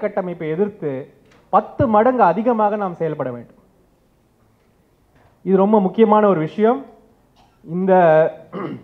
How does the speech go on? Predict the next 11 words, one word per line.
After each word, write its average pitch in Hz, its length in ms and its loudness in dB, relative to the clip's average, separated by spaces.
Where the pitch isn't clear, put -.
பயிற்சி 220 400 -4
பாசறையில 156 440 -2
சாதிய 220 420 2
கட்டமைப்பை 202 520 -2
பத்தி, 180 340 -8
அதோடைய 190 460 2
விஷயங்களை 220 540 -2
பற்றி 165 420 -8
இன்னும் 254 340 2
கூட 254 220 4
ஆழமாக 262 560 4